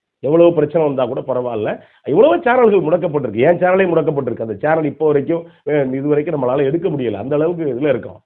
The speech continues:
அப்ப மக்கள் பிரச்சனையை பேசுற இப்படியான சேனல் இருக்கக்கூடிய காலகட்டத்துல, கொஞ்சம் கூட யோசிக்காம, ரொம்ப கோமாளித்தனமா, தன்னை அசிங்கப்படுத்தினாலும் பரவாயில்ல, ஒரே விஷயம்,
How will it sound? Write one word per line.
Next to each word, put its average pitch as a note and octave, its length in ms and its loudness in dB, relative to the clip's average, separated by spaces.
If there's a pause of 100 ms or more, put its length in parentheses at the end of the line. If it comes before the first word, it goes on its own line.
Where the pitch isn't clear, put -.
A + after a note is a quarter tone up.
(540)
அப்ப C4 400 0
மக்கள் A#3+ 460 2
பிரச்சனையை B3 440 2
பேசுற A3 340 2
இப்படியான A3 560 0
சேனல் G3+ 420 -2
இருக்கக்கூடிய F3 320 -2
காலகட்டத்துல, G2 840 -8 (260)
கொஞ்சம் D#4+ 380 2
கூட D#4+ 160 -2
யோசிக்காம, F3 760 2
ரொம்ப A#3 380 0
கோமாளித்தனமா, D3 840 -2
தன்னை E3 280 0
அசிங்கப்படுத்தினாலும் G3 840 -2
பரவாயில்ல, B2 600 0
ஒரே F#3 280 4
விஷயம், F#3 400 -2